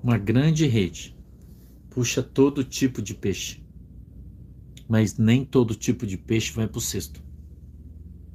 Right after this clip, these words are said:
Não são todos que estão na rede. Escute isso. Vai haver um,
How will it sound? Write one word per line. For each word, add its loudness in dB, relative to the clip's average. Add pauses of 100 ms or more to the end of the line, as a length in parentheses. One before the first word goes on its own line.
(1500)
Não 6
são 2
todos 4
que -6
estão 0
na 4
rede. -4 (140)
Escute -6
isso. -14 (2750)
Vai 6
haver 4
um, 4